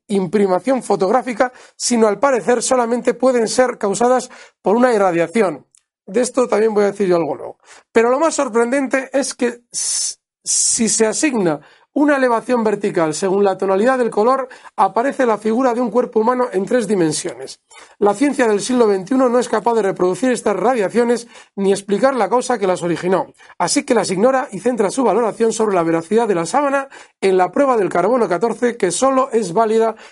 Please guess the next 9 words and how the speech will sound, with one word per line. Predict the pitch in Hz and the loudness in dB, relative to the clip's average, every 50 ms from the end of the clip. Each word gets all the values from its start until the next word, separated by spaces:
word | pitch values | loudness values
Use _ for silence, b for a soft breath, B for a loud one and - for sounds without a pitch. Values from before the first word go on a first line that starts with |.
| B B _ | B B _
en | - 175 175 | 0 0 2
organismos | 170 165 160 175 202 233 233 226 233 226 226 | 2 2 0 0 0 0 0 0 0 -2 0
que | _ - 175 | _ -2 2
no | 185 220 233 240 | 2 2 2 2
han | 233 | 0
sufrido | 233 202 170 - - 196 196 202 196 | -4 -6 -8 -4 0 0 0 0 0
procesos | - 165 165 156 214 202 165 202 190 180 _ | -2 -4 -2 0 -2 -2 -2 -2 -4 -4 _
no | 180 170 165 | 0 0 0
naturales. | 156 147 139 - 143 139 120 123 131 135 - - | 0 -2 -6 -8 -12 -12 -12 -12 -16 -18 -20 -20